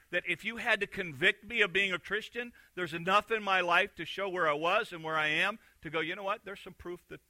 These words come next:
this guy's real." That's why,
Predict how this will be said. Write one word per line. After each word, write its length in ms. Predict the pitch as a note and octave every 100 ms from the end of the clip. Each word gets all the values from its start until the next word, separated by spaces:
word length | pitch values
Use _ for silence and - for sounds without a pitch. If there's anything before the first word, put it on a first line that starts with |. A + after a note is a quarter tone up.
| _
this 140 | E3+
guy's 300 | - F3+ E3
real." 220 | F3+ D#3+ _ _ _ _ _ _ _ _ _ _ _ _ _ _ _ _ _ _ _ _ _ _ _ _ _ _ _ _ _ _ _ _ _ _ _ _ _ _ _ _ _ _ _ _ _ _
That's 140 | _ -
why, 160 | F#3+